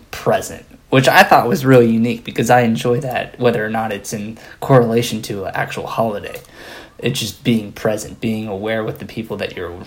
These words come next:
surrounded, but you're surrounding yourself by. But in this case, it was at a rabbi's house in the local Bay Area community.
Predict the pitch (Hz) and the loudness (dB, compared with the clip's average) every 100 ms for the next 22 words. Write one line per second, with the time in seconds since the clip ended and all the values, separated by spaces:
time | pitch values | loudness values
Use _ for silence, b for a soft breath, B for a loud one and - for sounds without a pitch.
0 | - - 110 113 123 113 101 - 110 - | -8 -6 -2 0 0 -2 -6 -8 -8 -4
1 | 113 113 131 110 98 90 85 - 82 85 | -2 2 2 0 -4 -6 -6 -4 -4 -6
2 | - B B B - 120 107 104 117 113 | -12 B B B 4 6 6 2 2 2
3 | 131 135 120 104 104 - 101 101 101 104 | 2 0 0 0 0 -2 -4 -4 2 4
4 | 107 127 - - 110 110 107 107 - 107 | 4 2 -4 -6 -4 -2 0 0 0 0
5 | 110 110 107 101 101 117 110 104 107 104 | 0 0 -6 -8 -8 -8 -4 -4 -4 -4
6 | 101 107 104 107 107 117 123 110 107 117 | -4 -4 -4 -4 -4 -4 -4 -4 -2 0
7 | 139 | 0